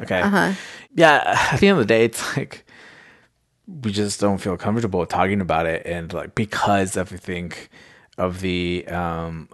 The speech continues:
Speaker 1: association that the M L M and Young Living, especially the Young Living culture, has now, you know, and
Speaker 2: Well, I would say more so, like,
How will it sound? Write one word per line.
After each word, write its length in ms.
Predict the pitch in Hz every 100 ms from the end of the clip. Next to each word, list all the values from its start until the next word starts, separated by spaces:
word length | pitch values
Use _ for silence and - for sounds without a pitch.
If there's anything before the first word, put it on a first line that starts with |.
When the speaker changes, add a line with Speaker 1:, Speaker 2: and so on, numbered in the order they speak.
| -
Speaker 1:
association 680 | 90 101 - 95 - 101
that 180 | 92 87
the 140 | 95 82
M 140 | 90
L 160 | 85 87
M 300 | 87 87 85
and 200 | 85 87
Young 180 | 85 85
Living, 420 | 90 87 85 85
especially 360 | 82 98 - 85
the 100 | 85
Young 160 | 85
Living 160 | 82 82
culture, 360 | - 95 -
has 440 | 82 - 92 233 -
now, 260 | 175 76
you 140 | 156 170
know, 280 | 160 165 170
and 200 | 170 220
Speaker 2:
Well, 200 | 262 233
I 100 | 240
would 160 | 262
say 300 | - 226 185
more 340 | 143 170 175 175
so, 240 | 165 160
like, 260 | 156 151